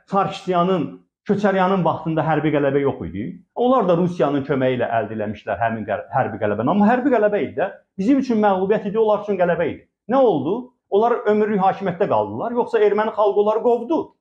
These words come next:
Bir daha hakimiyyətə buraxmamaq şərti ilə. Ona görə o da yanlış təsəvvürdür ki, güya Azərbaycan ordusunun hərbi zəfəri varsa, bu əsas verir ki,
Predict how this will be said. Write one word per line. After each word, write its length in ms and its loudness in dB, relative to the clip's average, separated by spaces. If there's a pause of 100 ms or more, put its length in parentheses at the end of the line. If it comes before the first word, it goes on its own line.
(760)
Bir 300 2
daha 240 2 (120)
hakimiyyətə 500 0
buraxmamaq 560 -2
şərti 320 -6
ilə. 160 -12 (580)
Ona 300 2
görə 160 2 (160)
o 160 4
da 80 4
yanlış 560 -2
təsəvvürdür 640 -4
ki, 100 -4 (380)
güya 480 2
Azərbaycan 560 0
ordusunun 480 -2
hərbi 320 0
zəfəri 400 0
varsa, 400 0 (400)
bu 160 0
əsas 380 0
verir 260 0
ki, 160 -8